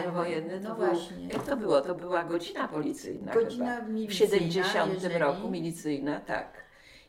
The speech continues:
Speaker 2: I były
Speaker 1: Y,
Speaker 2: jakieś
Speaker 1: y,
Speaker 2: zakazy z, z, zbiór-,
Speaker 1: Zgromadzeń.
Speaker 2: zgromadzeń.
Speaker 1: Mhm.
Speaker 2: A myśmy byli młodzieżówką, myśmy się spotykali w Bramie, w Bramie Niezinnej.
Speaker 1: No tak.
Speaker 2: <laughs> Pamiętam, w niedzielę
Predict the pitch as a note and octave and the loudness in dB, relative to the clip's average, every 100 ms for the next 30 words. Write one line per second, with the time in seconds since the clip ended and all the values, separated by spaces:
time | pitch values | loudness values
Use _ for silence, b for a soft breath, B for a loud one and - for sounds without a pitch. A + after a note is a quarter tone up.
0 | - G3+ F3+ E3+ - F#3 F#3 E3 D#3 D#3 | -8 -4 -2 -2 0 2 4 4 2 0
1 | F3+ - - E3 F3+ E3+ F3 E3+ F#3 F3 | -4 -4 -6 -4 -2 2 2 4 2 2
2 | F3 E3 D#3 D3+ D3 C#3+ D3 D#3+ D#3 - | 0 -2 -4 -10 -8 -8 -6 -4 -4 -6
3 | D3+ C#3+ D3 D#3 F#3 - G#3+ G#3 F#3 E3+ | -12 -12 -8 -6 -4 -4 -2 -2 -4 -6
4 | E3+ E3+ D#3 D#3 D3 D3 - - G3 G3 | -4 -2 0 0 -2 -4 -6 -8 -8 -8
5 | F#3+ G3 G#3 G3+ B B B _ _ - | -8 -10 -14 -16 B B B _ _ -10
6 | D3+ D3 D3 D3 D3+ C#3+ C#3+ C#3+ C#3+ D3 | -6 -4 -2 -2 -2 -4 -4 -4 -4 -4
7 | C#3 D3 - B2 D#3 F#3+ C#3 - - - | -4 -6 -8 -10 -10 -10 -10 -10 -10 -4
8 | D3 D3 D3 E3 D#3 - D#3+ F3 - - | -2 -2 -2 -4 -4 -8 -6 -4 -4 -6
9 | C3+ C3 - B2+ - - - D4 A4 A4+ | -8 -10 -10 -8 -8 -8 -8 0 0 2
10 | A4 - - G#3+ F3 - - E3 E3 D#3+ | -2 -6 -10 -6 -6 -4 -2 -2 -2 -4
11 | F#3+ D#3+ D#3+ E3 D#3+ D#3+ F3 | 0 0 2 0 2 0 -2